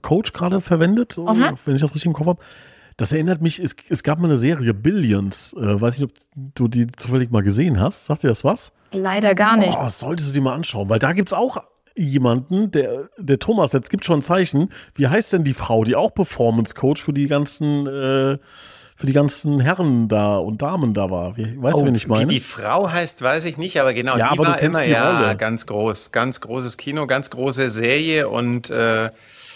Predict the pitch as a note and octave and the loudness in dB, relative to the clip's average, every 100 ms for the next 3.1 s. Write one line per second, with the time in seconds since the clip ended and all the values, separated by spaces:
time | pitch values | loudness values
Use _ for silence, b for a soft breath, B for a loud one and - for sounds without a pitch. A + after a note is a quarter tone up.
0 | B - A#2+ - C3 B2 A2 C#3+ - - | B -8 -6 -2 0 2 2 -2 -4 -14
1 | - - - G#2+ G#2 G#2+ _ G#2 C3+ F3 | -14 -16 -2 2 2 -2 _ -2 -2 -4
2 | _ _ _ G#2+ - A2 B2 A#2+ G#2 A2+ | _ _ _ -6 -4 -6 -2 0 0 0